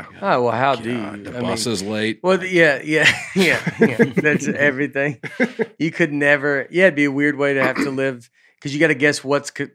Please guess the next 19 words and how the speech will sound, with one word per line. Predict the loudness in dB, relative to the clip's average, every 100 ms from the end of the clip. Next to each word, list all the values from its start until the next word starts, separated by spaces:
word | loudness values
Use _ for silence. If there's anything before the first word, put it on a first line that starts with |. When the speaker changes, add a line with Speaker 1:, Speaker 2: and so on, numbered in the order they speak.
| _
Speaker 2:
coincidence, | -10 -10 -8 -10 -8 -8 -12 -20 -18
Speaker 1:
Yeah. | -12 -10 -10
Speaker 2:
coincidence | -6 -6 -4 -10 -12 -16 -20 -20
and | -12
what's | -12 -12 -8
not. | -8 -8 -12 _ _
Speaker 1:
Mm-hmm. | -14 -6
Speaker 2:
And | -2
you | 0
would | -2 -2
think | -2 -4 -4
everything | -6 -4 -4 -8 -10
is. | -10 -12 -16 _
Speaker 1:
Yeah. | -20 -20 -20 _ _ _ _ _ _ _
Speaker 2:
Man, | -6 -6 -6 -14 _ _ -4
that | -2
would | -2 -4
be |
tough. | -10 -12 -14 -16 _